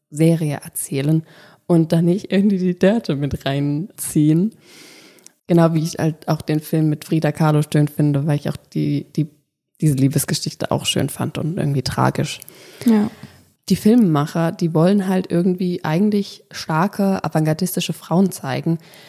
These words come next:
Speaker 1: aber müssen sie dann doch irgendwie in konventionelle, heteronormative Zwänge einbinden, in der die Frau dann doch den Mann unbedingt will und heiraten will und sowas.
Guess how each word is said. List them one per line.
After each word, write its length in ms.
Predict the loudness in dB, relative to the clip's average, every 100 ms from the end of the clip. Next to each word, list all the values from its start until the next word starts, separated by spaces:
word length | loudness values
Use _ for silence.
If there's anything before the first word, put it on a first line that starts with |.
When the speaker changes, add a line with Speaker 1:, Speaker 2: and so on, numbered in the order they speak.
| -12 0
Speaker 1:
aber 200 | 4 6
müssen 300 | 6 4 4
sie 80 | 4
dann 160 | 4
doch 240 | 2 0 0
irgendwie 320 | 0 0 -2
in 160 | -2 -2
konventionelle, 760 | 0 2 0 2 0 2 0
heteronormative 920 | 0 -2 -2 0 2 0 -2 -4 -6
Zwänge 460 | -6 0 2 2 0
einbinden, 580 | -6 -6 -2 -2 0 -2 -2 -20 -8
in 120 | -2
der 120 | 0
die 120 | 0 -4
Frau 240 | -4 -4
dann 140 | -2 -2
doch 220 | -2 -4
den 180 | -8 -6
Mann 220 | -4 -2
unbedingt 600 | 0 2 0 -2 -4 -2
will 300 | 0 2 0
und 260 | 0 -2 -2
heiraten 560 | -2 0 -4 -4 -2
will 360 | 0 0 0 -2
und 320 | -2 -2 -4 -6
sowas. 560 | -2 0 0 -2 -6